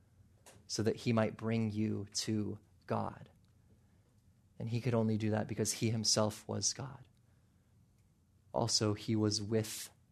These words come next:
God. He had a perfect relationship with God. And so he is the only one who can bring you to God so that you can have a right relationship with him.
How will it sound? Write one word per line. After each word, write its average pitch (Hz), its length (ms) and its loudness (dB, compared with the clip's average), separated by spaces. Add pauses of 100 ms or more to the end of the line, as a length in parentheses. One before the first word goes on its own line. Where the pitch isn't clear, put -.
(120)
God. - 280 -8 (560)
He 113 100 0
had 113 180 2
a 107 40 0
perfect - 600 0
relationship 107 800 -2 (140)
with 107 280 -6
God. - 340 -8 (540)
And 113 160 0
so 107 520 6 (100)
he - 240 2
is 110 160 6
the 110 220 -2
only 120 300 4
one 113 220 4
who 110 120 -2
can 107 200 -2
bring 110 300 0
you 113 300 2
to - 340 -4
God 98 340 -4
so - 120 -2
that 98 160 0
you 113 340 2
can 120 140 2
have 101 300 0
a 98 120 -2
right 107 300 -2
relationship 101 760 -4
with 101 280 -4
him. - 260 -12